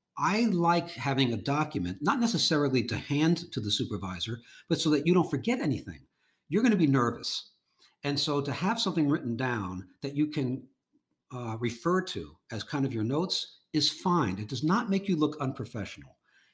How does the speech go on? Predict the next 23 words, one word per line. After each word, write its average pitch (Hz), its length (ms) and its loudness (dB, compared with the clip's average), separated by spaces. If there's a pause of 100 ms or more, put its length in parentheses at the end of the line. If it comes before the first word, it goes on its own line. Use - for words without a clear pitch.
It 131 140 -4
makes 135 160 2
you, 143 100 4
I 139 140 2
think, - 260 -2
look 226 220 2
professional, 95 640 -2
that 107 120 -12
you're 107 120 -4
prepared. 147 600 0 (200)
There's 113 140 -4
certain 147 240 -2
things 143 260 0
that 117 120 -4
you 107 220 -4 (240)
wanna 123 340 0
highlight 139 720 2
and 117 100 -2
you 139 80 6
don't 147 120 8
wanna 131 160 4
forget 143 360 -2
anything. 110 560 -2